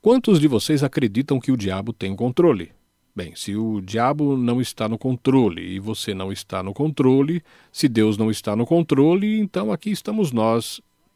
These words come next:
Simplesmente estamos flutuando no espaço e no tempo, sem senso de direção, sem meta, sem um fim determinado,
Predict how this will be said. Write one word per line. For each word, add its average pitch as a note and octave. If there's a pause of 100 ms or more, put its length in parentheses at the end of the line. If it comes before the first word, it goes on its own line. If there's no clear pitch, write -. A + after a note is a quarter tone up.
(120)
Simplesmente C#3+
estamos C#3
flutuando A3+
no G#3
espaço -
e C3
no D#3
tempo, A2+ (560)
sem F#3
senso G#2
de G#2+
direção, A2+
sem G2
meta, A#2 (640)
sem F#3
um A#2+
fim -
determinado, A#2+